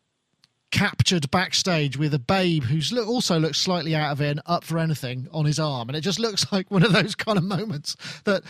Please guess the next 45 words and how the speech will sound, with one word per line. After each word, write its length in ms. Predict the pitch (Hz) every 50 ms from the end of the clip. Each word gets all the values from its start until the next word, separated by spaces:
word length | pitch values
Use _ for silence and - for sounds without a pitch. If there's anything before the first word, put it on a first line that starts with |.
| - - - - - - - _ _ -
that 140 | 254 247 226
are 60 | 220 214
hard 340 | - - 294 311 311 269 -
to, 200 | - 254 226 220 _ -
hard 260 | 220 170 269 302 277 -
to 60 | 240
beat. 300 | 175 - 254 226 165 143
I 180 | - 147 156 165
mean, 160 | 156 160 170 185
I 220 | 196 220 214 208
don't 180 | 208 247 233 196
think 140 | - 196 202
I 100 | 208 170
can 140 | - 196 190
recall 280 | 175 - 190 185 180
any 160 | 170 175 175
of 80 | 175 151
those 200 | 175 175 175 151
in 80 | 170 175
my 180 | 185 185 175
career. 400 | - - 143 131 120 113 120 135 -
And, 160 | - 165 175 - -
and 120 | 190 185 202
Mark, 260 | 226 214 180 - -
I 40 | 175
wanted 260 | 180 214 208 196 160 185
you 100 | 180 165
to, 300 | - - 160 151 147 147
um, 300 | 147 143 143 143 - - _ -
to, 140 | 165 165 - - _ -
to 100 | - 151
start 300 | - 208 180 151 131 110
with 100 | 113 120
this 140 | 127 123 -
'cause 220 | - 143 127 - 147
I, 200 | 123 - 135 123 -
I 60 | 147
just, 300 | 143 - 156 143 - - _ - 135 131 - - -
have 120 | 175 156
you 140 | 165 214 208
seen 300 | - - 269 254 220 170
the 60 | 139
New 140 | 127 127 120
York 160 | 113 113 113
Dolls? 300 | - 104 98 98 95 -